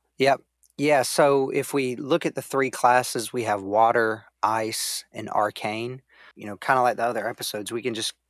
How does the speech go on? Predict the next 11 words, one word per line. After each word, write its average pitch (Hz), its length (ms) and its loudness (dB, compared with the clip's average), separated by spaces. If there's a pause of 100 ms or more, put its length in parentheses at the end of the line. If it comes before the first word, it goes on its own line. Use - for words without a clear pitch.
(180)
talk 123 320 4
about 104 400 -2
those 110 300 -6 (160)
three 117 180 -2
class 120 480 2
abilities 120 640 -2
and 101 180 -10 (380)
how 120 160 2
they've 110 200 -4
evolved. 113 640 2 (480)
Um, 95 460 -4